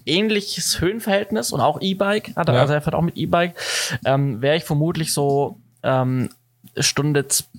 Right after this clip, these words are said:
Speaker 1: Stunde fünfzehn, st-, so, Stunde zwanzig,
Speaker 2: Ja, das ist schon
Speaker 1: je
Speaker 2: gut.
Speaker 1: nachdem wie schnell. Also man müsste mal ausprobieren, weil die Höhenunterschiede sind nicht ganz gleich, ähm, aber so eine Stunde fünfzehn, Stunde zwanzig.
Speaker 2: Ja, das ist schon ein gutes Stück.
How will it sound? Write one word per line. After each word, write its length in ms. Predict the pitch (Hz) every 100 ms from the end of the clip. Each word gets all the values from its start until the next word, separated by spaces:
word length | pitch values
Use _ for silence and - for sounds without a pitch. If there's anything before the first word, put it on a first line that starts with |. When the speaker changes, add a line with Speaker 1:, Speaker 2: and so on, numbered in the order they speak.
| -
Speaker 1:
Stunde 680 | - - - 139 147 139 139
fünfzehn, 920 | 131 - - 147 170 - - 170 170
st-, 160 | 165 - - - -
so, 380 | - 156 160 170 - - -
Stunde 320 | - 135 143
zwanzig, 420 | - - - 120
Speaker 2:
Ja, 60 | 175
das 80 | 175
ist 80 | -
schon 180 | 175
Speaker 1:
je 60 | 170
Speaker 2:
gut. 80 | 151
Speaker 1:
nachdem 220 | 151 156
wie 60 | 147
schnell. 420 | 151 143 175 190 202 - - _ - -
Also 160 | 143 151
man 100 | 160
müsste 220 | 202 -
mal 80 | 151
ausprobieren, 400 | 175 151 139 131
weil 140 | 139
die 120 | 135
Höhenunterschiede 640 | 135 165 170 156 147 147 139
sind 80 | 143
nicht 120 | 139
ganz 220 | 143 -
gleich, 240 | 147 151 - - - 147 - -
ähm, 240 | 131 131
aber 180 | - 131
so 80 | 131
eine 100 | 131
Stunde 460 | - - 143 156 143
fünfzehn, 960 | - - 151 175 - - 160 160 165
Stunde 360 | 156 143 147 -
zwanzig. 840 | - 131 135 143 147 123 - 92
Speaker 2:
Ja, 140 | 131 135
das 60 |
ist 60 | 165
schon 160 | 180 180
ein 20 |
gutes 260 | 175 123
Stück. 380 | - - - -